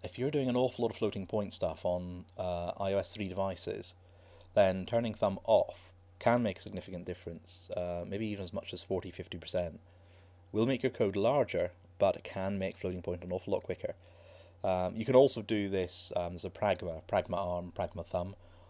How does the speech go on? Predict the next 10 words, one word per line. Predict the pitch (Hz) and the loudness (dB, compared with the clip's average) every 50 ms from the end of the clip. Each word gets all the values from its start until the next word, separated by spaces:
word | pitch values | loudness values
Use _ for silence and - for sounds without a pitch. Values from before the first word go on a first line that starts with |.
| - - - - | -20 -20 -14 -12
to | - 95 | -12 0
turn, | - - 98 90 87 85 - - - - | 4 4 4 4 2 -2 -12 -16 -18 -6
turn | - - 104 92 | 0 2 2 2
it | 85 - - - - - - | 2 -2 -6 -12 -14 -6 -4
on | 101 95 | -4 -2
and | 90 87 | -2 -2
off, | 85 82 - - - - - - | -4 -6 -6 -10 -14 -18 -12 -8
uh, | 87 85 85 85 | -8 -6 -6 -6
for | - - 87 | -6 -6 -8
individual | 87 85 90 85 - - 87 85 80 | -6 -6 -8 -8 -6 -6 -6 -6 -8